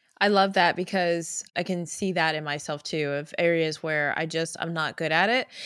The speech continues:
And so it's easier just to say, "Here," versus, like, "Hey, let's sit down and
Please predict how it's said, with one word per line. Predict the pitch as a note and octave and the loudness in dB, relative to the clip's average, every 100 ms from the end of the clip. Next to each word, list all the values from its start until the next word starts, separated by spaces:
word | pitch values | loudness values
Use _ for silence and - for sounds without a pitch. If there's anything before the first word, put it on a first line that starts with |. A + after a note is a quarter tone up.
| - - | -6 0
And | F#3 | 2
so | - F3 | 8 8
it's | E3 | 10
easier | E3+ E3+ E3+ | 6 6 6
just | D#3+ D#3+ | 4 2
to | D#3+ | 2
say, | D#3+ | 4
"Here," | D#3+ D#4+ B3+ C#3+ A2 | 6 8 8 8 6
versus, | F#3+ F#3+ - F3+ E3 - - - | 6 6 4 2 0 -4 -10 -2
like, | E3+ - | -2 2
"Hey, | A3+ | 4
let's | F#3+ G3+ | 4 2
sit | - - | -2 2
down | E3 D#3+ | 2 2
and | D#3+ | 0